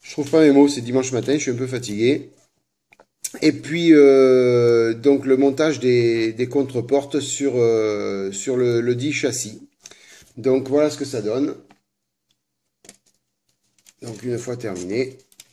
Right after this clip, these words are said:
Mais je crois que cette étape, je vous l'avais montrée, il me semble bien.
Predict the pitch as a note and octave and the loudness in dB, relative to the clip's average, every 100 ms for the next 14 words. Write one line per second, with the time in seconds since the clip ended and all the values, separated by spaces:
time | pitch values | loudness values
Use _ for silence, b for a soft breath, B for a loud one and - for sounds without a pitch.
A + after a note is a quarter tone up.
0 | _ _ _ _ _ _ _ - A#2 A2+ | _ _ _ _ _ _ _ -12 -10 -8
1 | B2 D3 B2+ A#2+ A2 A2+ C3 B2 A2 G#2 | -8 -8 -8 -10 -10 -8 -8 -8 -10 -8
2 | A2 G#2+ A2+ G#2 G2 A2 A#2+ F#2 G#2 G2 | -6 -6 -6 -8 -8 -8 -8 -8 -8 -8
3 | F2+ F2+ | -8 -12